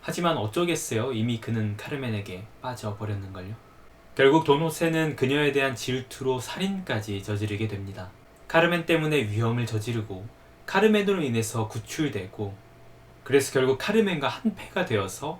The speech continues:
돌아다닐 수밖에 없게 되죠. 약간은 울며 겨자 먹기라고 이야기할 수도 있겠으나 이미 카르멘에게 빠져버린 돈 호세에게는 당연한 선택이 아니었을까요?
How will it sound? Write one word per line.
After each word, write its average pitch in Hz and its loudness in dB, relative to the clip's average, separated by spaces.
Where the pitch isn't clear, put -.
돌아다닐 110 2
수밖에 104 -6
없게 104 -4
되죠. 101 -6
약간은 202 4
울며 165 2
겨자 139 0
먹기라고 170 0
이야기할 117 0
수도 - -8
있겠으나 107 -4
이미 135 -2
카르멘에게 196 4
빠져버린 165 2
돈 120 -2
호세에게는 135 -2
당연한 127 -2
선택이 107 -4
아니었을까요? 104 -6